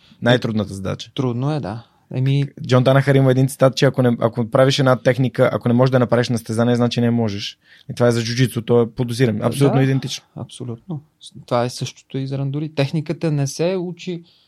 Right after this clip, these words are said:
Speaker 2: Това е като да научиш едно стивотвор-, едно, как да кажа, е, с-, както с формулата обясних, нали? То е,
Speaker 1: Да.
Speaker 2: научаваш я техниката, тялото ти я запомня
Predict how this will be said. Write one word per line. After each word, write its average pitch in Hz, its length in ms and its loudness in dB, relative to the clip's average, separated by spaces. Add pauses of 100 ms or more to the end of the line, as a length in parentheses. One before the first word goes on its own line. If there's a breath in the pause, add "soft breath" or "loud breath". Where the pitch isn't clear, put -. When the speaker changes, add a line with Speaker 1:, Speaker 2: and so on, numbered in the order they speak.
(380 soft breath)
Speaker 2:
Това 147 160 -6
е 156 100 -6
като 156 220 -12
да 170 100 -6
научиш 185 320 -10
едно 196 160 -6
стивотвор-, 175 600 -14
едно, 185 480 -8 (460)
как 147 160 -14 (200)
да 139 120 -18
кажа, 117 280 -14
е, - 1300 -20 (640)
с-, - 260 -16
както 220 400 -4
с - 240 -12
формулата 247 460 -2
обясних, 135 340 -8 (100)
нали? 127 200 -8
То 113 220 0
е, 104 60 2
Speaker 1:
Да. 101 80 -4 (640 loud breath)
Speaker 2:
научаваш 180 560 2
я 175 100 -6
техниката, 170 760 -2
тялото 185 360 0
ти - 120 -8
я 151 80 -2
запомня 147 640 -2